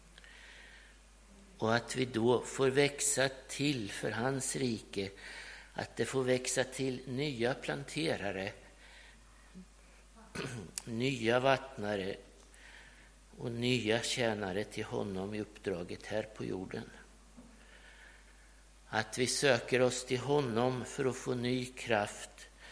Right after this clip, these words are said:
och nytt mod. Och att vi får mötas i det himmelska riket, befriade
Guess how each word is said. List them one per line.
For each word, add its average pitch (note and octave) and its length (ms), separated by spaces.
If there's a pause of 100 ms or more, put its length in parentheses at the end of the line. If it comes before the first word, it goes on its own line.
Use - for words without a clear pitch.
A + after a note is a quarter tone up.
(300)
och B2 160
nytt A2 400
mod. F#2 380 (3750)
Och C3 320
att B2 240
vi B2+ 100
får C3+ 200
mötas - 1040 (760)
i A#2 140
det A#2 100
himmelska G2+ 760
riket, G#2+ 680
befriade G#2+ 880